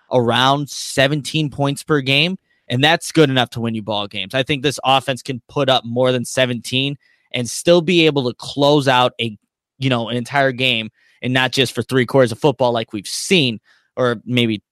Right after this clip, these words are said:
two and a half, three, wh-, however you wanna put it. But I think those are my expectations, and especially going with the quarterback play, which,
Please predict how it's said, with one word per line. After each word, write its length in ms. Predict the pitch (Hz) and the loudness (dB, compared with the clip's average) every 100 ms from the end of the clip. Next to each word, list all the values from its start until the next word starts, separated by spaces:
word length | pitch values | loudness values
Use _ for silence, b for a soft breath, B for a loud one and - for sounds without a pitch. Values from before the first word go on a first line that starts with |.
| _ | _
two 120 | 131 | 0
and 80 | 120 | 0
a 20 | |
half, 220 | 113 113 | 0 -2
three, 480 | - 139 127 123 113 | -2 2 2 2 0
wh-, 200 | 117 131 | 0 2
however 260 | 165 180 165 | 4 4 4
you 100 | 147 | 4
wanna 160 | 131 | 2
put 220 | 101 160 127 | 2 2 2
it. 100 | 110 | 2
But 140 | 139 | 2
I 80 | - | 2
think 240 | 214 127 | -2 -4
those 240 | 131 139 160 | -2 -2 -2
are 40 | |
my 200 | 156 151 | -2 -2
expectations, 720 | 151 170 151 170 156 160 151 b b | -2 -2 -2 -2 -4 -6 -10 b b
and 80 | 151 | -2
especially 480 | - 180 165 170 135 | 2 2 4 2 2
going 380 | 143 143 135 | 2 2 2
with 240 | 123 123 _ _ _ _ - | 2 2 _ _ _ _ -4
the 100 | 127 | -4
quarterback 480 | - 147 139 135 - | 0 0 2 0 0
play, 280 | 143 131 | 0 0
which, 380 | 117 98 - - | 0 -4 -12 -16